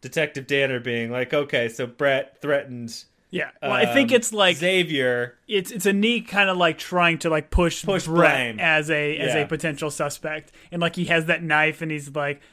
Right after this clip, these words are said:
Speaker 2: he's, like, threatening to kill him. He's like, "Well, maybe you, like, don't gesture with the knife so much."
Speaker 1: Right.
Speaker 2: And then he, like, slams the knife down as he leaves.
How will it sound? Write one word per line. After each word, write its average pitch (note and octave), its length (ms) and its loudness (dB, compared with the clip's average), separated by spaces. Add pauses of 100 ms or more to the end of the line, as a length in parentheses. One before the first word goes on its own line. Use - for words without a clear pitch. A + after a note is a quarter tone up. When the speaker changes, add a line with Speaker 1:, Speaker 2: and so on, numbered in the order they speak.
Speaker 2:
he's, - 80 -14
like, E3 140 -8
threatening E3+ 260 -4
to D#3 100 -4
kill D#3+ 200 0
him. D#3 80 -2
He's D3+ 40 -8
like, C#3+ 120 -4
"Well, G#3+ 200 4
maybe G3+ 220 0
you, F3+ 140 0
like, E3 260 -4
don't G3 180 0
gesture F3+ 300 2
with E3 120 0
the E3 60 -2
knife D#3+ 200 2
so C#3 200 -6
much." C3+ 380 -10
Speaker 1:
Right. D#3+ 340 2
Speaker 2:
And F#3+ 120 2
then G3 80 2
he, F#3+ 60 0
like, F3 200 2
slams F3 480 2
the F3+ 80 2
knife D#3+ 240 0
down E3+ 220 4
as E3 100 -4
he F3 100 0
leaves. D#3+ 580 -2